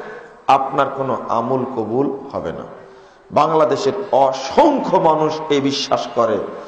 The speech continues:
আল্লাহ সর্বত্র বিরাজমান। আমার আল্লাহ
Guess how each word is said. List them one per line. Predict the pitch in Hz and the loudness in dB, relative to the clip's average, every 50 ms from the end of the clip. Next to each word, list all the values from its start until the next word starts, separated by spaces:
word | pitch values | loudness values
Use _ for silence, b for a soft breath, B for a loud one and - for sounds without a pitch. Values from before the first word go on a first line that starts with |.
| B B B B B B B - - | B B B B B B B -4 0
আল্লাহ | 123 131 123 127 131 127 120 117 117 120 - - - - - - - - - - - - | 0 2 2 2 2 2 2 0 -2 -4 -8 -12 -12 -14 -16 -16 -16 -16 -16 -16 -18 -16
সর্বত্র | - - - 160 151 151 156 156 147 156 156 - - - 143 135 | -16 -8 -2 0 2 2 2 2 0 0 0 -2 -4 -2 -2 -2
বিরাজমান। | 127 131 127 127 120 117 110 107 98 104 101 90 87 85 82 76 - - - - - - - - - - - - - - - - - - - - - - - - - - - - - - - - - - - - - - - 440 427 - - - - - - - - - - - _ _ _ _ _ - - _ _ _ _ _ _ _ | 0 0 0 2 2 2 0 -2 -2 -2 -2 -2 -2 -4 -6 -8 -12 -14 -14 -16 -18 -20 -20 -20 -20 -20 -20 -20 -20 -20 -20 -20 -20 -20 -20 -20 -20 -20 -20 -20 -20 -20 -20 -20 -20 -20 -20 -20 -20 -20 -20 -20 -20 -20 -20 -20 -20 -20 -20 -20 -20 -20 -20 -20 -20 -20 -20 -20 _ _ _ _ _ -20 -20 _ _ _ _ _ _ _
আমার | 120 127 156 165 180 196 208 | -2 0 2 4 4 6 6
আল্লাহ | 214 214 226 226 233 240 262 277 277 | 6 6 6 4 6 6 6 6 6